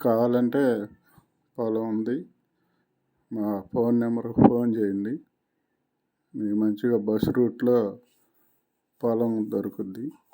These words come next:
అట్నే గరికపాడు వైపుకి వెళ్తే ఎకరం కోటిన్నర, ఐదు ఎకరాల బిట్లు కూడా ఉన్నాయి. ఇక్కడైతే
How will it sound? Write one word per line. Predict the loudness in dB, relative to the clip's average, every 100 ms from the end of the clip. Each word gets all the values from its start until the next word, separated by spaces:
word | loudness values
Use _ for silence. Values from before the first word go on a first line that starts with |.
| -20 _ _ _ _ _ _ _ _ _ _ _ -20 -20 _ _ _ -12
అట్నే | -12 -6 -2 0 0 0 0
గరికపాడు | 0 0 2 2 4 2
వైపుకి | 4 2 2
వెళ్తే | -4 -2 -2 -2 -4 -10 _ _ _ _ _ _ -6
ఎకరం | -6 -4 -4 -4 0
కోటిన్నర, | 0 0 0 0 0 0 0 0 0
ఐదు | 0 -2
ఎకరాల | -2 -2 -2 -4
బిట్లు | -8 -6 -4
కూడా | -4 -4
ఉన్నాయి. | -4 -4 -8 _ _ _ _ _ _ _ _ _ _ _
ఇక్కడైతే | -18 -6 0 2 2